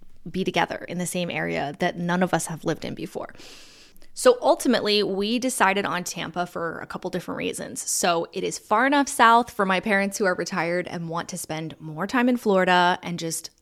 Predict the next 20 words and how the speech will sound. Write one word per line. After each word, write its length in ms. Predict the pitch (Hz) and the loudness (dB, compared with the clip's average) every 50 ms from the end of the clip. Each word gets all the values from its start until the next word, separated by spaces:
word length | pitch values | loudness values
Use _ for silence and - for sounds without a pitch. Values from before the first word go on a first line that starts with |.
| - - | -8 0
love 160 | 165 185 190 | 0 2 2
the 160 | 180 208 - | 2 0 0
area, 460 | 185 180 185 180 175 175 175 175 - - | 2 0 2 4 4 4 2 2 -2 -4
love 540 | - 165 165 175 170 165 165 165 160 - - - | -8 -4 -2 0 0 0 0 -2 -8 -14 -16 -10
the 380 | 220 185 185 165 156 - - | -4 -2 -2 0 0 -4 -6
climate. 560 | - - - 233 226 220 220 214 214 214 220 - - - - - - - - | -6 2 6 8 8 8 8 4 4 2 0 -4 -18 -18 -18 -18 -20 -12 -2
It's 240 | - 202 196 - 180 | 0 0 0 0 0
near 400 | 185 180 185 185 190 185 190 190 - | -2 0 2 2 4 4 4 2 2
a 360 | - 165 170 170 165 - - - | 0 0 0 0 -2 -2 -6 -10
big 280 | - 180 - 196 185 175 | -10 -2 0 0 0 0
city 400 | - - - 180 175 190 214 240 | -2 -2 -2 0 0 0 0 -2
for 520 | 240 - - 175 170 170 170 165 165 - - | -4 -4 -4 -2 0 2 2 0 0 -2 -6
my 120 | - - | -8 -8
little 200 | - 202 233 240 | -4 0 0 0
brother. 480 | 226 240 233 220 226 220 220 220 226 220 - - - - - _ | 2 2 2 4 4 2 2 2 0 -2 -6 -18 -20 -20 -20 _
He 360 | - - 170 170 175 170 170 | -12 -8 -6 -6 -4 -4 -6
is 240 | - - 170 - - - | -6 -6 -10 -12 -10 -6
all 200 | - 196 196 190 | -2 0 2 2
about, 420 | 185 185 190 180 175 170 170 - - | 2 4 4 6 6 6 4 2 -2
like, 320 | - 131 - - - - | -4 -6 -6 -6 -10 -16